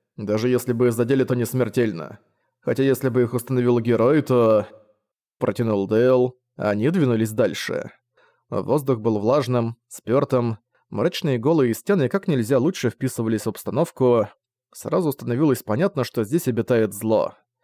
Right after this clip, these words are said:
Вскоре отряд добрался до конца коридора, Грегор отворил потайную дверь, и внутрь хлынул яркий солнечный свет. "Ага, проход всё это время шёл вверх.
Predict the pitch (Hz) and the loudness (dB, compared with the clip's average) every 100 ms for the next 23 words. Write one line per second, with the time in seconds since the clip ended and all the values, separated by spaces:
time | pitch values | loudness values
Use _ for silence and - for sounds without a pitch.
0 | _ _ - 123 110 104 117 104 110 107 | _ _ -4 0 2 2 0 0 0 2
1 | 117 110 - 107 107 101 107 107 104 135 | 0 -2 -6 -4 -4 -4 -4 -2 2 4
2 | 131 117 - _ _ _ 113 104 190 160 | 4 2 -2 _ _ _ -8 -2 0 2
3 | 127 113 127 165 120 120 113 127 120 110 | 0 0 0 0 0 0 2 2 0 0
4 | 156 123 - _ _ - 110 196 - 120 | 0 0 -4 _ _ -6 -2 0 0 -2
5 | 123 180 156 120 135 180 127 113 131 120 | 0 2 4 2 2 0 -2 0 0 0
6 | 104 110 98 107 104 - - - _ _ | -2 -6 -8 -4 -2 -2 -6 -20 _ _
7 | _ _ _ - 107 110 107 78 - - | _ _ _ 0 2 4 2 0 -10 -18
8 | - 107 101 131 - 131 123 123 127 120 | -2 -2 0 -2 0 0 2 2 2 0
9 | 131 123 120 131 - - | 2 2 4 0 -2 -14